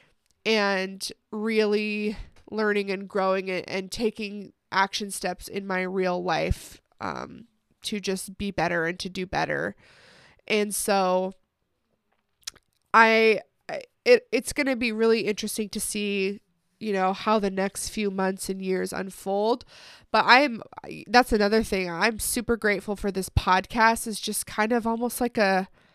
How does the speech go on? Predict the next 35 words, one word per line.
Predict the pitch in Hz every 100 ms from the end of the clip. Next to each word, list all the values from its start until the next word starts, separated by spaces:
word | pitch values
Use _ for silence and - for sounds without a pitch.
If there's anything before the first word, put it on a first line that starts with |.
| _ _ _ -
like | 254
a | 240
time | - - 220 233
capsule | 233 240 220 - 220
or | 214 202
like | 208 -
a, | 196 190 180 -
like | 214 214
an | 196
audio | - 226 240 220
journal | 202 220 208 214 190 185
of | 185 -
just | 202 202 - 196
life | 190 190 196 - 196
and, | 180 170 - -
and | 202 190
things | 220 226 226
that | 214
are | 196
happening | - 208 - 196 190 190 190
and, | 175 185 _ _ - - _ _
you | 214
know, | 202 185 185 226
things | 254 254 262
that | 254
I | 226
might | 226 208
not | 202 190
remember | 190 185 190 208 202 196 190 190 - _ _ _ _
or | - 196 190 196
details | - 269 - 254 233
I | 226
might | 208 196 185
not | 190
remember, | 190 190 190 185 190 180 180 190